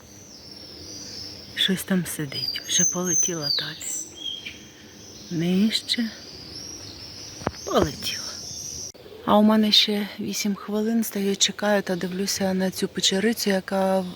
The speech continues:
виросла на дереві. І така думка прийшла: от природа, ніхто ж там ніяких планів не дає,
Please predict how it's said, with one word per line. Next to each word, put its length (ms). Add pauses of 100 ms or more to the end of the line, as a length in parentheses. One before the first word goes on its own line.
(120)
виросла 560
на 160
дереві. 500 (1300)
І 480
така 240
думка 380
прийшла: 540
от 180 (280)
природа, 720
ніхто 340
ж 140
там 440
ніяких 480
планів 420
не 200
дає, 480